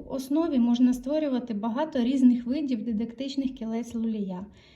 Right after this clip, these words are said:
Зі стрижнем і без стрижня, відкриті і закриті, з різною кількістю кіл,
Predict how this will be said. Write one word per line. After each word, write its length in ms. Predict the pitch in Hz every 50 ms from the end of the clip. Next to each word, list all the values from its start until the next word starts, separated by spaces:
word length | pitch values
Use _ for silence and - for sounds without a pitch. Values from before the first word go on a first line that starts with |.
| _ _ _ -
Зі 120 | 226 277
стрижнем 640 | 294 - - 330 359 381 359 285 254 233 220 202 - -
і 100 | - 320
без 320 | 285 233 233 226 226 - -
стрижня, 600 | - - 214 214 220 220 - 220 220 220 214 -
відкриті 760 | 214 240 262 262 - - 294 320 330 339 339 - - 202 - -
і 100 | - 254
закриті, 720 | 277 277 285 285 277 285 214 208 202 175 156 156 - 214 - - - _ _ - - - - - - - - -
з 120 | - 226 208
різною 440 | 247 262 285 269 330 330 330 311 320
кількістю 640 | - 277 285 285 277 294 302 285 - - - 294
кіл, 460 | 262 294 - 247 240 226 226 214 208